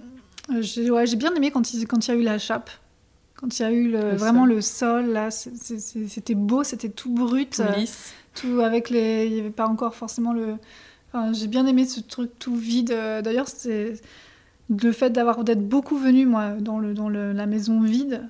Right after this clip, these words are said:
Speaker 1: pendant qu'elle se construisait, euh, j'ai pas voulu g-, mettre trop de meubles. J'ai, je, je, je trouve que je voulais pas accumuler trop de meubles, je voulais garder cette sensation de,
Speaker 2: Oui, c'est
Speaker 1: de
Speaker 2: vrai qu'il y a
Speaker 1: grand,
Speaker 2: peu de
Speaker 1: de
Speaker 2: meubles.
Speaker 1: grand volume, euh,
Speaker 2: Ouais.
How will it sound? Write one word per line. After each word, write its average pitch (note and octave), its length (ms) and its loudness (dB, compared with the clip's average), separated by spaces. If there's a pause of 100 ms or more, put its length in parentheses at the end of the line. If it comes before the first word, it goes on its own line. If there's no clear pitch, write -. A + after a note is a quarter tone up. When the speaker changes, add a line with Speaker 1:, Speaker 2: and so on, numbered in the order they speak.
Speaker 1:
pendant A3 240 -2
qu'elle G#3+ 200 -4
se - 100 -8
construisait, B3 720 -2
euh, G3+ 360 0
j'ai G3 180 -4
pas B3+ 180 -4
voulu B3 320 2
g-, B3+ 80 0
mettre A#3 220 0
trop - 180 -4
de B3+ 60 2
meubles. B3 200 2
J'ai, G3+ 300 -6 (180)
je, G3+ 300 -8
je, G3+ 300 -6
je G3+ 180 -10
trouve B3+ 300 -8
que A#3 600 -4
je G#3+ 100 -4
voulais A#3 140 2
pas C4 140 2
accumuler B3+ 400 4
trop B3+ 160 -4
de B3 40 4
meubles, A#3+ 160 2
je A#3 40 -4
voulais A3 160 -2
garder A#3 320 2
cette A#3 240 -10
sensation A#3 680 -2
de, A3 120 2 (600)
Speaker 2:
Oui, G3 80 -4
c'est A3 100 0
Speaker 1:
de A3+ 60 2
Speaker 2:
vrai G#3+ 100 2
qu'il A3 100 0
y A#3+ 40 4
a - 20 6
Speaker 1:
grand, B3 140 6 (100)
Speaker 2:
peu A#3 80 2
de A3 40 2
Speaker 1:
de A3+ 60 2
Speaker 2:
meubles. G#3+ 120 0
Speaker 1:
grand A#3+ 120 4
volume, A#3+ 380 2
euh, F#3+ 400 -6
Speaker 2:
Ouais. E3+ 120 -12